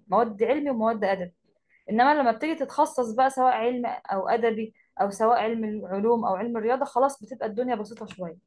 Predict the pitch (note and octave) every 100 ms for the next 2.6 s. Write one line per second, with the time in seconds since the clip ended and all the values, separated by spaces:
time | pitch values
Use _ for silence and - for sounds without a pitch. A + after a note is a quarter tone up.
0 | _ _ - - - - _ _ _ C#4
1 | F4 F#4 C4 D4 D#4 C#4 D4+ C4 C#4+ D4
2 | C4 A3 G#3+ A3 D4+